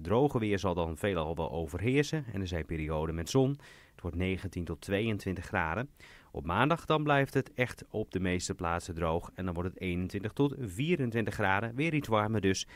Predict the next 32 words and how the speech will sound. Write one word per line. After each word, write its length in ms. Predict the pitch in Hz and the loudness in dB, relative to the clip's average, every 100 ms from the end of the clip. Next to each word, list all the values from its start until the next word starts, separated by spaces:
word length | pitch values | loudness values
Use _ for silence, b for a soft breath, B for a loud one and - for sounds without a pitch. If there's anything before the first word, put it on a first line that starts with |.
| B B | B B
bij 160 | 82 87 | -4 0
een 100 | 85 | 2
matige 440 | 87 82 85 90 | 2 0 -2 -4
zuidwestenwind. 920 | 85 85 78 80 - 101 101 87 - - _ - B B B B | -2 -2 -2 -4 -6 -2 -2 -2 -8 -20 _ -20 B B B B
En 100 | - | 0
kijken 220 | 190 170 | 4 4
we 60 | 170 | 6
dan 140 | 160 | 4
naar 100 | 151 | 4
de 100 | 127 | 2
vijftiendaagse 840 | 107 127 127 - 127 131 170 151 131 | 4 6 4 2 0 2 2 2 0
verwachting, 540 | 117 101 - - 165 | 0 0 0 -2 -2
dan 100 | 156 | -2
zien 240 | - 135 131 | 0 2 4
we 120 | 127 | 4
dat 260 | 123 113 - | 2 0 -2
richting 460 | 104 107 - 101 | -2 -2 0 0
het 120 | 95 | 2
midden 220 | 127 143 107 | 4 4 2
van 140 | 98 | 2
volgende 360 | 98 92 101 120 | 2 2 2 0
week 180 | 156 | 0
de 100 | 175 | 0
temperatuur 520 | 170 156 127 123 147 131 | 0 0 0 0 0 2
geleidelijk 420 | 131 123 117 113 | 2 4 4 4
aan 220 | 117 107 | 2 4
nog 120 | 123 | 0
wat 220 | 120 123 | 2 2
meer, 280 | 135 127 120 | 4 4 4
eh, 200 | - - 73 - _ - | 0 -10 -18 -18 _ -4
omhoog 420 | 104 92 98 - | 0 4 4 4
gaat, 280 | 98 98 | 0 0